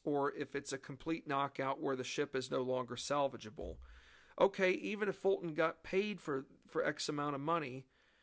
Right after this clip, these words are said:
whether it's for a partially damaged, damaged ship or a completely, um, or what we call a totally damaged ship,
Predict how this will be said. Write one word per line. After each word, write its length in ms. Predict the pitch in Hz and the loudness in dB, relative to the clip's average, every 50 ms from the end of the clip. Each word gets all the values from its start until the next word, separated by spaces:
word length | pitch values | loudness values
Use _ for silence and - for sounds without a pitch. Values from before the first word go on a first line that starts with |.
| _ _ _ - | _ _ _ 4
whether 280 | 147 156 156 151 156 | 6 8 8 8 6
it's 120 | 151 151 - | 4 2 -2
for 140 | - 160 143 | 0 0 0
a 60 | 127 | 0
partially 440 | - - 160 165 160 - - 143 135 | 2 4 4 4 4 2 -4 -4 -2
damaged, 600 | 135 143 160 185 196 208 208 185 - - - _ - 143 | 0 0 0 0 0 -2 -4 -4 -6 -8 -8 _ -12 -8
damaged 540 | - 160 170 185 190 202 196 180 - - | -4 -4 -4 -2 -4 -6 -6 -8 -10 -12
ship 460 | - - - - - 190 196 190 - - | -10 -10 -6 0 0 0 0 0 -8 -4
or 220 | - 156 147 143 | 0 2 2 2
a 40 | 147 | 2
completely, 720 | 147 - 156 147 - 165 180 - 156 156 147 135 147 - | -2 -6 -12 -8 -4 -4 -4 -2 0 -2 -2 -2 -2 -2
um, 320 | 151 143 131 131 127 - - _ _ _ _ _ _ _ _ _ - _ _ - _ _ _ _ _ - - | 0 0 0 0 -2 -6 -12 _ _ _ _ _ _ _ _ _ -20 _ _ -20 _ _ _ _ _ -2 0
or 120 | 156 143 | 2 2
what 140 | 135 147 151 | 2 0 0
we 80 | 147 147 | -2 -2
call 220 | - 175 151 143 | 0 2 2 2
a 40 | 127 | 2
totally 380 | - - 185 190 170 156 147 135 | 0 0 0 2 2 0 -2 0
damaged 420 | 156 160 180 196 190 156 131 113 | 0 0 0 0 -2 -2 -4 -6
ship, 320 | - - - 127 127 - | -6 -2 0 -2 -2 -2